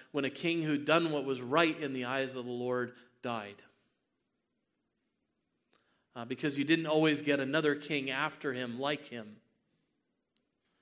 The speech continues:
And we read in chapter seven about another king, King Ahaz, who did what was evil in the eyes of the Lord. Who, when the prophet Isaiah brought God open-handed to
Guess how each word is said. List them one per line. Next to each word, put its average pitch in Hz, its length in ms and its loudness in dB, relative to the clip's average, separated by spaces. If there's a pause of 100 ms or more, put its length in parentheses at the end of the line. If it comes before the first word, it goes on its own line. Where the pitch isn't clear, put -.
(640)
And 135 80 -10
we 131 80 -2
read 135 220 0
in 131 80 -4
chapter 131 340 0
seven 156 380 2
about 131 260 0
another 143 320 2
king, 117 480 -6
King 127 320 -8
Ahaz, 127 800 -6 (920)
who 131 60 -8
did 135 200 -2
what 131 120 -2
was 120 220 -6
evil 156 320 0
in 113 60 -4
the 117 140 -6
eyes 113 280 -8
of 113 100 -14
the 110 60 -14
Lord. 107 400 -14 (1300)
Who, 139 80 -4
when 147 500 2 (100)
the 147 300 2
prophet 151 320 4
Isaiah 151 400 6
brought 156 360 8
God 165 280 8
open-handed 160 1040 4
to 135 400 -2